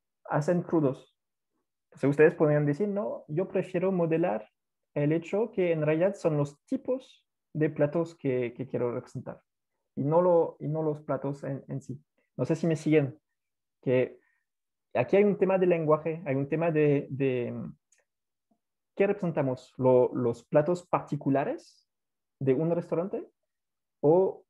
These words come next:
los tipos de platos, como por ejemplo una pizza napolitana? Hay muchas pi-, pizzerías que hacen pizza napolitana, por ejemplo, pero,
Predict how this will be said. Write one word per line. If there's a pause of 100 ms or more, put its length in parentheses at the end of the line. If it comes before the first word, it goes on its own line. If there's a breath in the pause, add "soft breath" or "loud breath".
(240)
los
tipos
de
platos,
como
por
ejemplo
una
pizza
napolitana?
Hay
muchas
pi-,
pizzerías
que
hacen
pizza
napolitana,
por
ejemplo,
pero,